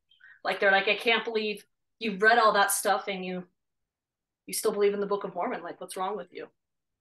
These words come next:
Like, and I, and I get that, um, actually fairly often.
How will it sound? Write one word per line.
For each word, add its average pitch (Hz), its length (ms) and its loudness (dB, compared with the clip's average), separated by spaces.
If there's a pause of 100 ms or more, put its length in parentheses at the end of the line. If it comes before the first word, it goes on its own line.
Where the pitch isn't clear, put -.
(140)
Like, 196 180 2
and 208 80 4
I, 226 120 6
and 226 160 2
I 294 160 4
get 294 200 2
that, 190 240 4 (180)
um, 196 280 4
actually 214 400 2
fairly 190 340 -2
often. 160 460 -8